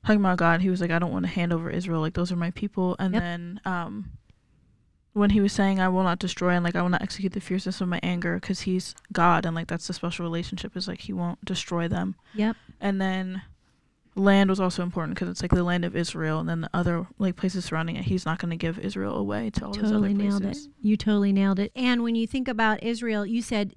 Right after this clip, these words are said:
Speaker 2: "I'm not gonna let this happen to Israel. They're my people."
Speaker 1: Mm-hmm.
Speaker 2: Remember that that is a descendancy
Speaker 1: Yeah.
Speaker 2: of the people,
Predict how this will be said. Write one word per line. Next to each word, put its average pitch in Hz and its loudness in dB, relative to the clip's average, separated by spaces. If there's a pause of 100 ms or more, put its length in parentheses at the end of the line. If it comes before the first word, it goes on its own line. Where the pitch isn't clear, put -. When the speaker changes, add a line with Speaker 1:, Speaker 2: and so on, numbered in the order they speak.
(100)
Speaker 2:
"I'm 214 -2
not 208 0
gonna 214 -2
let 202 -2
this 202 -8
happen 202 -4
to 185 -6
Israel. 190 -6
They're 185 -4
my 180 -4
people." 226 -6
Speaker 1:
Mm-hmm. 196 -20
Speaker 2:
Remember 220 2
that 190 -4
that 190 0
is 190 -4
a 208 -2
descendancy 185 -4
Speaker 1:
Yeah. 190 -2
Speaker 2:
of 180 -2
the 190 -2
people, - -6